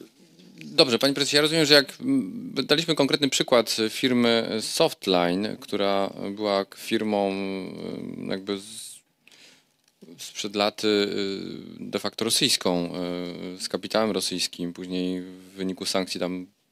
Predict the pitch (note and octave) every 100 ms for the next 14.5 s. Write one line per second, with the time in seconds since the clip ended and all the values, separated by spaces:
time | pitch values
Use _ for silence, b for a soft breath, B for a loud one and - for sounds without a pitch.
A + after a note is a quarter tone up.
0 | b b b b F#2+ F#2+ F#2+ G2 F#2+ F#2+
1 | F#2+ - - G#2+ G#2 D3+ A2+ F#2+ F#2 F#2+
2 | F#2+ - G2+ G2+ G2 b b b b _
3 | - - B2 C#3 B2+ A#2 A#2 A2 A2 G#2
4 | G#2 G2+ E2 G#2 - G2+ D#2 F#2+ G2+ G2
5 | F2+ - F#2+ - F2+ F#2+ F2 F#2 F#2 E2+
6 | - F2+ - F2 - F2 F2 E2 E2+ F2
7 | E2 E2 F#2 F2+ F2+ - F2+ F#2 - -
8 | - - - F#2 F#2+ G2+ F#2+ - D#2+ E2
9 | F2 - - F#2 F#2 F#2 F#2 - - -
10 | F#2+ G2 F#2+ - G2 G2 G2+ - F#2 -
11 | F2+ E2+ B B B B B _ _ G2
12 | G2 F#2 G#2 G2 - G#2 G2 G#2 G2+ -
13 | G#2 G2+ G2 G2 G2+ G2 G2 G2 G2 G2
14 | G#2 G2 F#2+ - G2